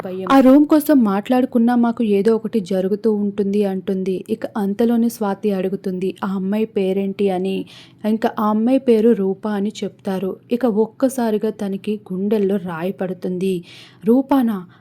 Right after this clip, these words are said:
నాతో కలిసి ఉంటున్న అమ్మాయి పేరు కూడా రూప" అని చెప్తుంది. ఇక అంతలోనే వార్డెన్ ముందుకి వస్తారు. "ఏంటి,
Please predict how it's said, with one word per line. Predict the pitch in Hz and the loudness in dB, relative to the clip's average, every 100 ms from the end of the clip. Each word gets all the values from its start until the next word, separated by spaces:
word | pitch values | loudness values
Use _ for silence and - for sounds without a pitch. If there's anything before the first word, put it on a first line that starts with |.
| - | -6
నాతో | 220 240 269 302 | -2 -2 0 -2
కలిసి | 285 240 233 269 | 0 -2 -2 -2
ఉంటున్న | 240 226 233 240 247 - | -2 -2 -2 -2 -2 -4
అమ్మాయి | 202 220 247 | -2 -2 -2
పేరు | 247 226 220 | -2 -4 -4
కూడా | 220 226 | -4 -4
రూప" | 185 185 180 208 208 202 | -4 -8 -8 -8 -6 -4
అని | 202 214 202 | -4 -4 -10
చెప్తుంది. | 202 - 185 185 175 - - - | -10 -8 -6 -6 -8 -12 -20 -4
ఇక | 269 285 - | -2 -2 -4
అంతలోనే | 220 233 262 269 247 247 190 | -2 0 2 2 0 -2 -4
వార్డెన్ | 180 185 175 214 | -6 -4 -4 -4
ముందుకి | 196 185 196 208 | -4 -4 -6 -4
వస్తారు. | 190 185 - 185 185 180 - - _ 214 | -4 -6 -8 -6 -6 -8 -12 -20 _ 2
"ఏంటి, | 277 311 285 | 2 2 -2